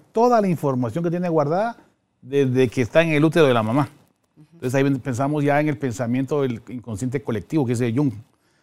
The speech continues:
Speaker 1: Ese pensamiento, ese análisis del inconsciente colectivo, ¿qué es? Es lo que hemos heredado, lo que usted decía, lo que hemos heredado genéticamente, por lo cual traemos ya a nivel cerebral estructuras cerebrales programadas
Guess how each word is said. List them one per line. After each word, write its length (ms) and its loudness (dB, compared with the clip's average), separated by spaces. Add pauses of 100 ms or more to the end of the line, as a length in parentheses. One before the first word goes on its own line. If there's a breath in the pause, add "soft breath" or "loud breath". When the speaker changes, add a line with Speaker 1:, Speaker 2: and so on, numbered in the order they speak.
(140)
Speaker 1:
Ese 160 -2
pensamiento, 480 -2
ese 420 0 (480)
análisis 760 -2
del 160 -2
inconsciente 480 -4
colectivo, 500 -4
¿qué 220 -2
es? 280 -6 (1300)
Es 80 0
lo 100 4
que 140 2
hemos 240 0
heredado, 480 4
lo 80 0
que 60 -4
usted 100 0
decía, 240 -4 (400 soft breath)
lo 180 4
que 120 4
hemos 220 2
heredado 460 8
genéticamente, 960 4
por 200 2
lo 80 2
cual 260 0
traemos 540 4
ya 360 4
a 60 -4
nivel 240 0
cerebral 540 2
estructuras 640 0
cerebrales 540 4
programadas 640 0